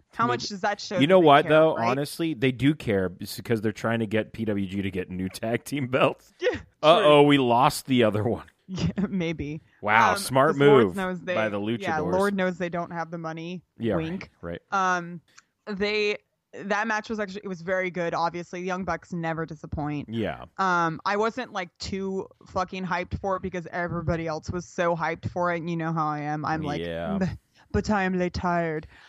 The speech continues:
Speaker 1: Um, it, it was really good. Kenny Omega was incredible, um, as always. But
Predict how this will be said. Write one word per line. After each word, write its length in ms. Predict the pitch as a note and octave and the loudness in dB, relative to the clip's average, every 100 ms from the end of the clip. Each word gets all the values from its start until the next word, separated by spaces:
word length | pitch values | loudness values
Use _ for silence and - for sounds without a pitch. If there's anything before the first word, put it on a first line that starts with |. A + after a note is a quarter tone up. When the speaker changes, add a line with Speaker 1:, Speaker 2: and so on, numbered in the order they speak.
| _ _ | _ _
Speaker 1:
Um, 460 | A3 G#3 G3 F3+ E3+ - - | -4 -2 -2 -4 -10 -18 -14
it, 240 | G#3+ G#3 _ A#3 | -12 -12 _ -8
it 100 | A3 | -4
was 200 | A3+ - | -4 -4
really 440 | F3 G3+ G3+ G3+ | -2 0 2 0
good. 520 | G3 F#3 F#3 F#3 F#3+ _ - | 2 2 2 0 -4 _ -8
Kenny 260 | A3 G#3 | -4 -4
Omega 280 | F#3+ F3+ F3 | -2 -4 -4
was 140 | F3 | -6
incredible, 880 | F3 - - F3 E3 D#3+ D3+ D3+ D#3+ _ - | -10 -10 -4 -4 -2 -2 -4 -4 -8 _ -2
um, 640 | F#3+ F3+ E3+ D#3+ D#3 D#3 - - | 0 0 -2 -4 -10 -16 -14 -6
as 180 | G#3+ F3+ | -6 -6
always. 580 | D3+ D#3 D#3 D3+ - _ _ _ - | -10 -10 -12 -16 -18 _ _ _ -2
But 340 | F#3+ F3+ | 0 0